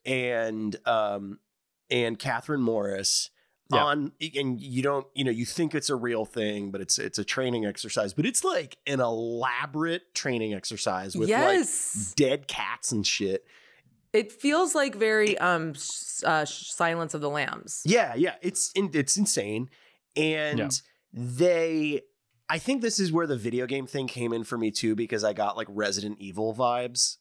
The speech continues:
Speaker 1: or so, like, I don't know, it had, like, that kind of
Speaker 2: Well, we should say, it's
Speaker 1: feel.
Speaker 2: vi-, look, th-,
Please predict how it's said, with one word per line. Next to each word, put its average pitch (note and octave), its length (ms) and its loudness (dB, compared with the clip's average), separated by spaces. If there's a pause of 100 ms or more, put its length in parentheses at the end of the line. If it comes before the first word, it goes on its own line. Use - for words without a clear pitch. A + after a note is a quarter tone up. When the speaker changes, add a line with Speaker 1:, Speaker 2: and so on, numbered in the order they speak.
Speaker 1:
or C3 120 2
so, C3+ 240 0
like, C3+ 180 -2
I C3+ 80 0
don't A#2+ 120 -2
know, F#2+ 80 -8
it F#2+ 100 -12
had, G#2+ 240 -4
like, G#2 160 -4
that G#2 260 -4
kind F#2+ 300 -6
of - 60 -4
Speaker 2:
Well, D4 140 6
we D#4 100 6
should D4 200 0
say, A3+ 180 0
it's F3+ 140 -4
Speaker 1:
feel. C3 180 6
Speaker 2:
vi-, B3+ 80 -2
look, F#3 340 -2 (320)
th-, - 140 -14